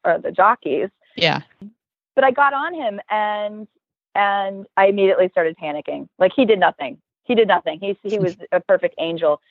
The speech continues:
Speaker 1: It was me just kind of trying to find my calm and my connection. And,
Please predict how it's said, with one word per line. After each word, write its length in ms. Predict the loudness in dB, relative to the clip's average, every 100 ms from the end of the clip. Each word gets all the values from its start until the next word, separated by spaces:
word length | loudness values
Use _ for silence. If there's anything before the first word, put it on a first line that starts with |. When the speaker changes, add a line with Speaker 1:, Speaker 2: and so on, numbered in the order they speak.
| _
Speaker 1:
It 60 | 2
was 140 | 2 2
me 260 | 0 0
just 200 | 0 -2
kind 240 | -2 -2 -2
of 100 | -2
trying 260 | -2 -2 -4
to 80 | -2
find 300 | 2 2 0
my 180 | 0 0
calm 400 | 0 0 0 2
and 100 | 0
my 160 | 0 0
connection. 600 | 0 -4 -2 -2 -2 0
And, 260 | -2 -4